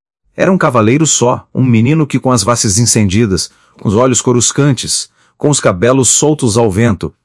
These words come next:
brandiandia uma espada e, soltando gritos estridentes, fazia voar o seu animal.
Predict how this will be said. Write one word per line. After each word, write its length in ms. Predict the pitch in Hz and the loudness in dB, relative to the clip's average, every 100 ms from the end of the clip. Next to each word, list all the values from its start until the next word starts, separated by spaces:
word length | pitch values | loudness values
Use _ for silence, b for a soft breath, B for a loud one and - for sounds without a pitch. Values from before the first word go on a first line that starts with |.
| _ | _
brandiandia 600 | 120 127 117 127 95 127 | -2 0 2 2 2 2
uma 100 | 117 | 2
espada 560 | 107 - 104 107 90 78 85 | 0 0 0 0 -2 -8 -6
e, 140 | 87 | -2
soltando 480 | - 151 165 156 135 | 0 0 0 0 0
gritos 360 | 110 120 117 | 0 0 0
estridentes, 760 | 104 - 107 107 113 - - - _ | -2 -2 0 2 0 -2 -8 -10 _
fazia 440 | - 160 135 180 | -2 0 2 0
voar 380 | 139 123 135 147 | 2 2 2 2
o 40 | |
seu 260 | 131 135 123 | 0 2 2
animal. 520 | 117 107 104 117 - | 2 2 2 0 -4